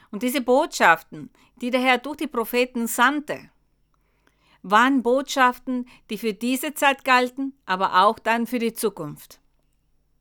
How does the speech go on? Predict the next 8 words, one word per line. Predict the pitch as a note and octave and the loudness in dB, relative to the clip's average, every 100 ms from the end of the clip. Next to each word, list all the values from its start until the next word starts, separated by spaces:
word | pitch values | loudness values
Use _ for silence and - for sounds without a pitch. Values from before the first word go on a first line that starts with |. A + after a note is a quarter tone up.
| _ _ _ _ _ _ _ _ _ _ _ _ | _ _ _ _ _ _ _ _ _ _ _ _
Und | A3 A3+ | -6 -2
im | A3+ | 0
Vers | G#3 G3 | 0 -2
vier, | - G#3+ F#3+ | -4 -4 -2
als | F3 | -4
er | F#3+ | -6
sagte, | F3+ F#3+ F#3+ G3+ | -4 -4 -2 -8
"Siehe, | F#3+ A#3+ G#3 D3 D3+ | -6 -4 -4 -4 -8